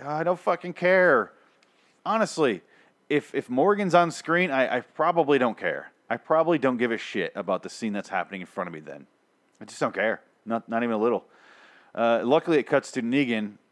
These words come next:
uh, Negan scene, and he's questioning Eugene. And it feels like a fucking mob movie 'cause it's all blacked out.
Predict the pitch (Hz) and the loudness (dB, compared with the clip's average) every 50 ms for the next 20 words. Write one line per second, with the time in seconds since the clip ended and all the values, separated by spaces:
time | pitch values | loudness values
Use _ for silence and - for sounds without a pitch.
0 | _ _ _ _ _ - 98 95 85 73 95 104 120 120 113 101 87 - 98 92 | _ _ _ _ _ -6 -4 -4 -4 -4 -4 -4 -4 -4 -4 -6 -8 -10 -10 -10
1 | 95 92 92 98 95 - - - 120 - - - 107 104 98 95 98 110 117 98 | -10 -10 -10 -10 -12 -8 -6 -6 -6 -4 -6 -8 -10 -8 -8 -6 -4 -4 -6 -6
2 | 92 95 90 90 92 101 107 - 185 175 156 165 147 131 - - 147 - 131 107 | -8 -10 -10 -10 -10 -12 -6 -4 -2 0 0 0 -2 -2 -2 -4 -2 -2 -2 -2
3 | 92 92 92 98 98 104 110 117 120 127 127 120 - 98 95 - 110 95 80 - | 0 0 2 2 2 2 0 0 0 0 -2 -4 -6 -10 -4 -2 -2 -2 -2 0
4 | 92 95 92 - - - 95 90 95 98 87 - | 0 0 0 0 -2 -2 0 2 2 0 0 -2